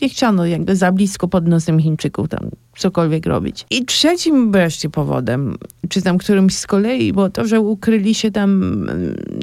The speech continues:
t-, i to była decyzja C I A, e, e, antychińscy rebelianci z prowincji Kam, czyli Kampowie,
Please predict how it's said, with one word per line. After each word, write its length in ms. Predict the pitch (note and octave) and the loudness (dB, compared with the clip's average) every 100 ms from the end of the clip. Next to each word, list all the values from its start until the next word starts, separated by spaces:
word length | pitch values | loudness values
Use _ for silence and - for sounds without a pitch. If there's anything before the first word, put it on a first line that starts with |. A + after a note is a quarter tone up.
| F#3 | -4
t-, 160 | - G3 - | -4 -4 -4
i 100 | - | -4
to 160 | G3 G3+ | 0 0
była 240 | F#3 F#3 | 2 0
decyzja 960 | E3 F3+ - F3+ E3+ E3+ E3 D#3+ D#3+ D#3 F3 | 0 -2 0 -2 0 0 0 0 0 -2 -4
C 140 | - | 0
I 60 | E3+ | 0
A, 40 | |
e, 40 | D3 A#2 | 2 2
e, 1200 | C#3+ E3 - G2 G2 A2+ - A2+ - - - - - | 0 0 0 2 2 0 -2 -4 -4 -6 -6 -6 -2
antychińscy 680 | G3 G3 G3 G#3+ A3 - B3+ | 0 0 0 2 0 0 -2
rebelianci 600 | A#3 B3+ D4 C#4 A#3+ F#3+ | 0 0 0 0 -2 -6
z 60 | |
prowincji 640 | - G3 F3+ F3 E3 - E3+ - - | -4 0 2 2 0 -2 -4 -4 -2
Kam, 400 | F#3 D3 E3 F#3 - | 0 2 0 -2 -4
czyli 280 | - A2+ F3 | -4 -2 0
Kampowie, 720 | F#3+ F3+ E3+ C3+ C3 D#3 | 2 2 2 0 0 -2